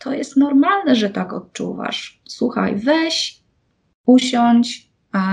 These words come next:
odpocznij, e, daj sobie czas, daj sobie luz”. A co robimy sobie? A sobie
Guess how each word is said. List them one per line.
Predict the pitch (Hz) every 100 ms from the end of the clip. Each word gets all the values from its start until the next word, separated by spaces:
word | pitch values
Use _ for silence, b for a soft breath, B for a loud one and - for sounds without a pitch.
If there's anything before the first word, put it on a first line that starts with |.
| 196
odpocznij, | 233 - - 247 240 233 226 220 220 - B B B
e, | 208 196 190
daj | 196 208
sobie | 240 262 226 226
czas, | 226 214 214 214 277 -
daj | 202 208
sobie | 208 196 202
luz”. | 196 180 185 - B B
A | 226
co | 226 247
robimy | 262 240 240 247
sobie? | - 247 262 302 320 - _ _
A | 220
sobie | 214 226 220 226 226